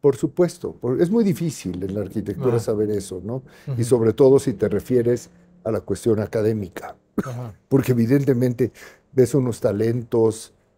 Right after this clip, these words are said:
Speaker 1: eh, eh, brutos, di-, brutos porque no son plu-, increíbles, ¿no?
Speaker 2: Ujú.
Speaker 1: Pero eso tampoco quiere decir necesariamente
Speaker 2: Que van a ser muy
Speaker 1: que
Speaker 2: buenos.
Speaker 1: van a ser muy buenos arquitectos.
Speaker 2: Eso pasa, ¿no?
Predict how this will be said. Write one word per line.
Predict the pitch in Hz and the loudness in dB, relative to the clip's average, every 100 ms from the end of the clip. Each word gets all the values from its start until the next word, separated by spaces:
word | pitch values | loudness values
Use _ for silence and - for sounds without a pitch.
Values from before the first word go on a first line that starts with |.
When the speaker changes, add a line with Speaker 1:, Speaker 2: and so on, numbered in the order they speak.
| _ _ _ _ - | _ _ _ _ -4
Speaker 1:
eh, | 127 107 104 101 95 - - | 0 0 0 0 -4 -8 -18
eh, | - 98 98 - _ - | -16 -12 -12 -14 _ -8
brutos, | 104 113 117 117 120 113 117 - - | -2 2 0 0 2 2 0 -10 -8
di-, | 113 | -6
brutos | 110 110 131 127 139 110 - _ - | -4 0 0 0 -2 -4 -12 _ -12
porque | 98 101 | -10 -8
no | 113 | -10
son | 113 | -10
plu-, | 104 107 104 _ _ _ | -8 -10 -12 _ _ _
increíbles, | 117 90 101 110 117 98 90 | -10 -8 -6 -4 -4 -6 -8
¿no? | 113 | -8
Speaker 2:
Ujú. | 127 131 117 117 - | -8 -10 -10 -12 -6
Speaker 1:
Pero | 123 151 | 2 2
eso | 160 | 2
tampoco | 139 117 123 131 | -4 -4 -4 -6
quiere | - 113 117 | -4 0 0
decir | 104 - 113 | -2 -4 -4
necesariamente | 113 95 92 - 113 113 101 104 98 87 101 | -4 -6 -8 -6 -4 -2 -4 -6 -8 -10 -12
Speaker 2:
Que | - 139 | -8 -6
van | 127 | -6
a | 120 | -8
ser | 127 | -10
muy | 120 | -8
Speaker 1:
que | 117 | -2
Speaker 2:
buenos. | 107 | 2
Speaker 1:
van | 110 | 2
a | 104 | 0
ser | 107 101 | -2 -2
muy | 104 107 | -2 -2
buenos | 95 95 92 | 0 -2 -2
arquitectos. | 85 - 87 90 131 | -10 -12 -10 -6 -6
Speaker 2:
Eso | 131 110 | -6 -8
pasa, | 135 - 101 | -8 -10 -18
¿no? | 110 | -18